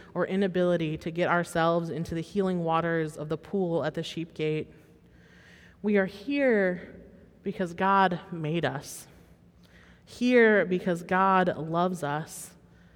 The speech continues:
and because God calls us God's own,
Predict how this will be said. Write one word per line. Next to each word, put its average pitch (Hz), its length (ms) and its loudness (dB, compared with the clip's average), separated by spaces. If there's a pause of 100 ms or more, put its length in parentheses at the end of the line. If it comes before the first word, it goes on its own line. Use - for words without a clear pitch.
(140)
and 170 120 -8
because 170 260 -4
God 180 480 4
calls 190 460 2
us 139 260 -4
God's 143 320 -2
own, 147 440 -6